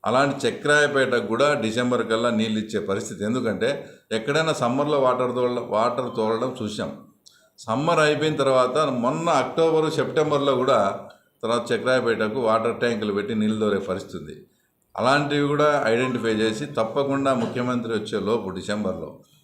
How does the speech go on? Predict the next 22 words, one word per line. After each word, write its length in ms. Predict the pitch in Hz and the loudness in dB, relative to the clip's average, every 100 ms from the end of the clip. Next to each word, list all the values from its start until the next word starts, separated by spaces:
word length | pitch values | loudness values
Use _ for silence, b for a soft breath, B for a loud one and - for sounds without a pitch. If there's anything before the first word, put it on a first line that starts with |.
| - 107 | -8 -6
చక్రాయపేటకు 600 | 92 123 120 117 110 107 | 0 2 2 2 0 0
కూడా 140 | 117 | 0
నీళ్ళు, 580 | 107 107 107 101 98 101 | 0 0 -2 -2 -6 -6
నీళ్ళు 260 | 104 110 101 | -4 -2 -2
ఇవ్వాలనే 420 | 95 92 90 90 | 0 0 -2 -4
దాంతో 520 | 90 95 113 101 - B B _ | -4 -4 -2 -4 -6 B B _
కాంట్రాక్టర్లను 720 | 95 95 104 95 95 98 98 | -4 -2 -2 -2 -4 -2 -4
వాళ్ళని 360 | 90 95 98 95 | -2 -2 -2 -4
రివ్యూ 260 | 98 110 107 | -4 -4 -2
చేసి 380 | 95 92 113 | -4 -4 -6
పరుగులు 340 | 107 104 120 107 | -4 -2 -2 0
పెట్టిస్తా. 420 | 98 82 90 123 | -2 -4 -6 -6
డ్రింకింగ్ 500 | 87 123 147 160 151 | -4 -4 -4 -2 2
వాటర్ 340 | 127 110 107 | 2 2 -2
ప్రాబ్లం 380 | 107 95 95 98 | -2 -2 -2 -4
కూడా 380 | 98 110 80 - - B B - - | -2 -2 -2 -8 -18 B B -18 -10
ఇక్కడ 320 | 117 110 98 | -4 -2 -2
తెరుస్తూ 360 | 104 95 - 92 | -2 -2 -4 -6
ఉన్నాం. 260 | 78 - - _ b b b - | -6 -12 -18 _ b b b -6
ఇన్ని 460 | 123 160 165 170 - - | -4 -2 -4 -8 -14 -12
నిజంగా 340 | 113 131 160 156 | -4 -2 0 0
మున్సిపాలిటీలో 1160 | 143 135 123 147 139 143 143 143 151 151 - | 0 -2 0 2 2 0 0 2 2 0 -6